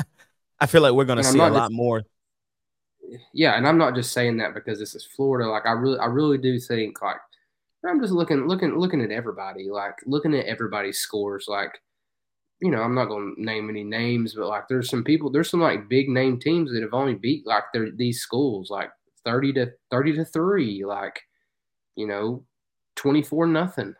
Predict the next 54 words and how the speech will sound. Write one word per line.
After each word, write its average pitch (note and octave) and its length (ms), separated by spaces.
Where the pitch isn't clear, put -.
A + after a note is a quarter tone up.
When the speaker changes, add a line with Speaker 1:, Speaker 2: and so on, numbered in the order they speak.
Speaker 2:
I A#2 40
mean, C3 160
that, D3+ 180
that, A#2+ 140
that E3 120
is D3 160
the C3+ 220
equivalent A#2 600
of G#2+ 120
us A2 220
in G#2 80
Austin G2 360
Peay, - 240
if - 140
you're A2+ 100
just A2 160
wanting F2+ 160
to - 40
be G2 100
Speaker 1:
Yeah. E3+ 140
Speaker 2:
honest. - 240
People C3 240
were B2 260
just - 180
so A#2 140
butthurt A#2 500
because G#2+ 260
we're A2+ 100
not, G#2+ 200
we B2 100
didn't A#2+ 220
put A2 140
up F2+ 120
sixty-three A2 560
points - 420
against - 260
Austin - 400
Peay. - 140
Speaker 1:
Exactly. E2+ 500
Exactly. F2 540
As C3+ 180
much D3+ 200
as C#3 100
I A2+ 100
think D#3 420
this C#3 200
weekend A#2+ 500
will A2 100
be G#2+ 440
the F#2 160
turnaround G#2 540
for G#2+ 120
the F2+ 100
team, G2+ 420